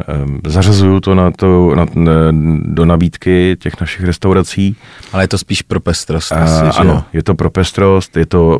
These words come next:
Speaker 1: pro potěšení moje a mých kolegů, který,
Speaker 2: A fajnšmejkrů.
Speaker 1: eh, taky úplně nejsou zvědaví na to, aby každý den dostali řízek na talíř nebo něco takového,
Speaker 2: Hmm.
Speaker 1: ale potřebují tam tyhle ty změny. Takže máme to, no, máme to, ale nemůžeme na tom postavit biznis.
Speaker 2: To je jasný, no.
Speaker 1: Jo?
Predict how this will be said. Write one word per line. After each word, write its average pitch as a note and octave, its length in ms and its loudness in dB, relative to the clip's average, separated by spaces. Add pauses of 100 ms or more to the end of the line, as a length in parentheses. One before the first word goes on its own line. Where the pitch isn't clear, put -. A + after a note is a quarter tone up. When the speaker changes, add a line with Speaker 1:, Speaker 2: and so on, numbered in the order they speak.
(120)
Speaker 1:
pro E2+ 300 2
potěšení F2 720 0
moje E2 300 2
a - 80 -4
mých E2+ 220 0
kolegů, D#2 680 -2
který, D#2+ 460 -4 (320)
Speaker 2:
A - 60 -12
fajnšmejkrů. - 640 -6
Speaker 1:
eh, D2+ 40 -10
taky D#2 240 -4
úplně D#2+ 360 -2
nejsou D#2 500 -2 (180)
zvědaví D2+ 460 0
na D2 100 0
to, - 160 -4
aby C#2+ 160 -4
každý C#2 360 -4
den D2 120 -2
dostali D2 320 -4
řízek C#2+ 320 -6
na D2 100 -4
talíř D2+ 400 -8
nebo C#2+ 160 -6
něco - 160 -8
takového, E2+ 320 -4
Speaker 2:
Hmm. - 80 -2
Speaker 1:
ale - 80 -6
potřebují - 360 -8
tam - 140 -6
tyhle - 220 -6
ty D#2 120 -6
změny. E2+ 340 -2 (920)
Takže F2 220 0
máme G2 260 0
to, - 160 -10
no, - 60 -8 (200)
máme - 200 -10
to, - 100 -12 (180)
ale A#1+ 160 -4
nemůžeme G2+ 680 4
na A#2 80 2
tom A#2+ 160 0
postavit A2+ 400 -2
biznis. E2 480 -4 (440)
Speaker 2:
To G2 60 -10
je F2 40 -6
jasný, D#2+ 420 -10
no. C#2+ 60 -4
Speaker 1:
Jo? D#2 140 -4